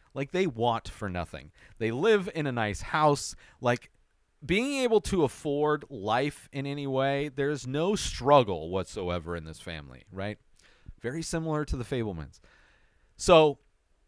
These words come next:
and it's about these quote-unquote ordinary people that no longer exist. The middle class,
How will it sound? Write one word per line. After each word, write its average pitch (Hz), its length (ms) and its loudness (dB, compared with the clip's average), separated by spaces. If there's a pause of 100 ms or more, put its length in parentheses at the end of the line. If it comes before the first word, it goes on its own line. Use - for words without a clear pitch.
(920)
and 147 100 -2
it's 165 140 -2
about 165 340 2
these 123 220 0
quote-unquote 110 580 0
ordinary 104 600 0
people 123 360 -2
that 175 140 0
no 269 180 6
longer 175 380 4
exist. 90 480 -6
The 120 40 -8
middle 160 220 -4
class, 123 500 2